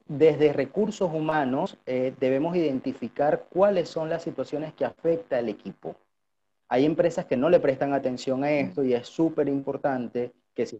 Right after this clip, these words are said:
estamos trabajando en recursos humanos, eh, alcemos la bandera, como bien decías,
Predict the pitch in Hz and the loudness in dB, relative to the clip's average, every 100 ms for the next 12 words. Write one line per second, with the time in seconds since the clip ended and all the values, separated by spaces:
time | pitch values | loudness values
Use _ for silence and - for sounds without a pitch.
0 | _ - 131 175 165 156 147 147 151 131 | _ 0 2 2 0 2 4 4 2 0
1 | 110 - 135 135 151 151 156 131 123 127 | -2 -4 -4 -4 -4 -6 -4 -4 -4 -8
2 | _ _ _ _ 123 123 120 120 113 - | _ _ _ _ -2 2 2 2 0 0
3 | 143 160 156 143 147 143 120 113 117 123 | 0 6 8 8 8 8 6 2 0 2
4 | 143 151 135 131 | 0 0 0 0